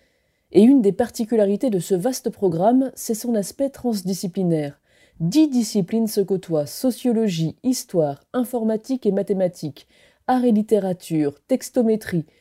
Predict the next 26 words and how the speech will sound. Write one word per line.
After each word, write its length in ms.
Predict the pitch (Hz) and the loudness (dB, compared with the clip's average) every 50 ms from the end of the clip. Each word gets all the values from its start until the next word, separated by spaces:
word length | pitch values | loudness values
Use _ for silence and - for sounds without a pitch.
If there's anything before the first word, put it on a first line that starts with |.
| _ _ _ | _ _ _
ou 120 | - 160 165 | -2 0 0
autrement 320 | 165 - - 175 175 180 | 0 -2 -2 -2 0 0
dit 180 | 175 175 220 220 | 0 2 2 4
la 80 | 185 | 4
statistique 760 | 170 - - 214 196 - 208 196 - - - 254 226 - - | 2 2 0 -6 -4 -4 -6 -8 -6 -4 -4 -4 -4 -4 -4
textuelle, 680 | - 214 214 - - - - 175 165 151 139 139 143 _ _ _ _ _ _ _ _ - | -4 -4 -4 -4 -8 -6 -2 0 0 0 0 -2 -8 _ _ _ _ _ _ _ _ -6
droit, 420 | 165 185 190 202 226 233 220 190 | -2 -2 0 2 2 2 2 2
neurosciences, 840 | 170 180 208 240 240 254 226 214 - - 208 180 156 151 147 - - - _ - | 2 2 2 2 2 2 0 -2 -2 -2 0 0 0 0 -2 -6 -12 -12 _ -4
éthique 380 | 277 262 - - 208 170 151 | -4 -4 -2 -2 -4 0 2
et 80 | 180 175 | 0 0
santé 380 | 170 - 254 247 247 - 277 | 2 2 2 2 0 -2 -4
publique. 520 | 262 - 208 160 147 156 151 - - - - _ _ _ _ _ _ _ _ _ | -2 -2 -2 -2 -2 -2 -4 -6 -8 -14 -20 _ _ _ _ _ _ _ _ _
Alors, 400 | - 214 220 185 208 - - - _ _ | 4 6 8 8 6 4 -2 -16 _ _
comment 320 | - 254 247 262 294 294 | 0 2 2 2 0 -4
fait-on 600 | 277 - - - 254 240 - _ - 277 311 330 | -6 -8 -6 -4 -4 -4 -4 _ -6 -6 -6 -6
pour 180 | - - 214 - | -6 -6 -8 -6
faire 200 | - 202 185 - | -6 -8 -8 -6
travailler 460 | - - 208 190 196 190 190 180 175 | -4 -2 0 0 2 0 0 0 0
ensemble, 540 | 160 151 160 - - 208 214 226 226 208 185 | 0 -2 -4 -6 -4 -4 -2 -2 -2 -4 -2
comme 200 | - 175 165 156 | -2 -2 -2 -2
c'est 140 | - 165 | -2 -2
votre 240 | 139 139 139 - 151 | -2 -2 -4 -6 -8
cas, 240 | 143 - 233 240 202 | -6 -4 -2 0 0
hein, 120 | 196 233 - _ _ _ _ _ _ _ | -2 -2 -6 _ _ _ _ _ _ _
un 240 | - 170 170 175 202 | 0 2 4 4 4
historien 680 | 254 247 - - - 196 180 175 160 160 175 196 - | 2 0 0 0 0 0 2 2 0 0 0 -2 -4